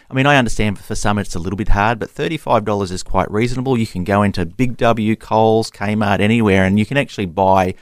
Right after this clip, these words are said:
a fairly reasonable gift, uh, for that price. I mean, you mentioned sixteen-year-old. No, I wouldn't buy them a car, but for a sixteen-year-old, <laughs> I'd buy 'em a, a thirty dollar or a twenty-five dollar iTunes gift card. You know, like,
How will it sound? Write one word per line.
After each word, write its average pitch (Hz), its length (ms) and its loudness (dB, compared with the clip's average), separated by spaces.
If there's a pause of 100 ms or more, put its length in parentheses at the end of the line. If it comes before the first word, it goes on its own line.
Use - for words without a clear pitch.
(220)
a - 80 -10
fairly 180 400 -2
reasonable 104 460 2
gift, - 400 -4 (420)
uh, 101 180 -2
for - 140 -12
that 104 180 -6
price. 143 400 0
I 139 40 -8
mean, 123 260 -4 (160)
you 135 160 -6
mentioned 120 300 -2
sixteen-year-old. 120 800 0
No, 123 140 -2
I 113 80 0
wouldn't 117 240 -6
buy 104 180 0
them 98 140 -6
a 92 40 -8
car, 123 360 -6
but 120 160 -6
for 117 120 -6
a 107 40 -2
sixteen-year-old, 127 960 0
<laughs> - 40 -20 (380)
I'd 131 120 -8
buy 120 240 2
'em 101 80 -4
a, 92 160 -4
a 101 100 -14
thirty 117 340 -2
dollar 107 320 2
or 95 60 -2
a - 40 -10
twenty-five 104 580 -2
dollar 104 240 0
iTunes 95 520 -4
gift - 220 -8
card. - 320 -6
You 107 60 -4
know, 104 120 -2
like, 113 220 -2